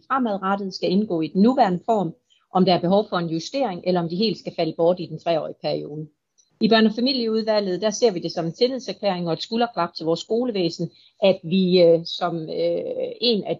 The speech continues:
bare to kommuner har fået muligheden for at være med i velfærdsaftalen på skoleområdet, og vi glæder os og er spændte på at følge skolerne, når de løfter opgaven og udviklingen de næste tre skoleår. Og jeg vil nu give ordet videre til formanden for Kultur- og Fritidsudvalget, Majbert Andrea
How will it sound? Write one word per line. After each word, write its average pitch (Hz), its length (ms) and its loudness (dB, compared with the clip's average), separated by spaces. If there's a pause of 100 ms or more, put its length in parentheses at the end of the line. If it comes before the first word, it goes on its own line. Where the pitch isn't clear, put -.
bare 190 240 -4
to 277 240 -6
kommuner 202 340 -4
har 185 140 -8
fået 196 180 4
muligheden 196 460 2
for 190 60 4
at 170 100 4
være 160 100 -2
med 180 200 0
i 170 100 -2
velfærdsaftalen 165 880 -2
på - 80 -8
skoleområdet, 202 680 2 (240)
og 185 120 2
vi 190 60 4
glæder 202 360 -2
os 156 240 -6
og 170 140 0
er 160 40 -2
spændte - 460 -2
på 180 80 -2
at 151 140 -2
følge 185 220 -2
skolerne, 180 540 -4
når 170 100 2
de 160 140 0
løfter 196 240 0
opgaven 156 540 -4 (500)
og 170 400 2
udviklingen 165 560 -4
de 151 80 -8
næste 170 280 0
tre 170 280 -2
skoleår. 170 580 -4 (360)
Og 190 100 4
jeg 202 80 6
vil 208 80 6
nu 240 80 6
give 214 220 0
ordet 190 280 4
videre 190 420 0
til 156 160 -8
formanden 190 380 -2
for 160 80 -16
Kultur- 175 320 -4
og - 80 -6
Fritidsudvalget, 185 640 -2
Majbert 160 300 0
Andrea 151 400 -4